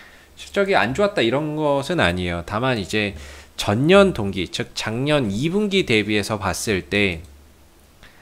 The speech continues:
어, 이십일 점 이오 퍼센트 영업이익이 좀 감소를 했다라는 점이 일단은 뭐 시장 기대치나 이런 부분들이 좀 실망감으로 바뀌는, 어, 이유가 되지 않았나 싶고,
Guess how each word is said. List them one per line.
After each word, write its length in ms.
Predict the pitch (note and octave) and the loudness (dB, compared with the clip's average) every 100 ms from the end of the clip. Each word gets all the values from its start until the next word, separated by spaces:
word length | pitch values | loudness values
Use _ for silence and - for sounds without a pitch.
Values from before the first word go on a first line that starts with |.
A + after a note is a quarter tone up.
| - - - - - | -20 -20 -20 -14 -10
어, 200 | - - - - | -10 -10 -14 -8
이십일 580 | A#2 D3+ F3+ E3 D#3+ | -4 2 4 6 4
점 240 | D#3+ D#3 A2+ | 4 2 2
이오 240 | G#2 D#3+ | 4 2
퍼센트 480 | D#3 B2 G#2+ F2+ F2+ | 2 -2 -2 -2 0
영업이익이 640 | F#2 C3 B2+ A#2 F#2 G2+ | 2 2 2 0 0 -2
좀 160 | G#2+ G2+ | -4 -6
감소를 520 | - G2 F#2+ G2+ F#2+ | -6 -6 -4 -4 -2
했다라는 800 | C3 - C3 A#2+ G#2 F#2 F#2 F#2 | -4 0 2 4 4 0 0 -4
점이 540 | F2 F2 G#2+ D#3 G3 G3 - - - | -4 -4 -2 -2 -2 -8 -20 -20 -12
일단은 300 | C3 C3 B2+ | -2 0 0
뭐 220 | A2+ G2 | 0 0
시장 400 | F#2 - D3+ C#3+ C3 | -2 0 0 0 -4
기대치나 1040 | - G2+ B2+ B2+ - - B2+ B2 A#2+ A#2 | -4 0 -2 -2 -8 -4 -2 -2 0 0
이런 240 | G2+ A2 | 2 0
부분들이 580 | A2 A2 G#2+ G#2+ G2+ G2+ | -2 -4 -4 -4 -2 -4
좀 140 | G2 G2+ | -6 -2
실망감으로 760 | - F#3 F#3+ F3+ E3+ B2+ G#2+ | 0 4 2 4 2 2 -2
바뀌는, 640 | - E2+ - G#2 E2+ A#2 - - | -2 -6 -4 -4 -4 -6 -8 -6
어, 160 | F2 | -4
이유가 320 | F#2 G2 G2 | -2 -2 -2
되지 240 | F#2 F#2+ F#2+ | -2 -4 -4
않았나 500 | F2+ F2+ F2+ F2+ E2+ | -4 -6 -6 -6 -6
싶고, 580 | - C#3 - A2 G2+ | -6 -6 -4 -2 -2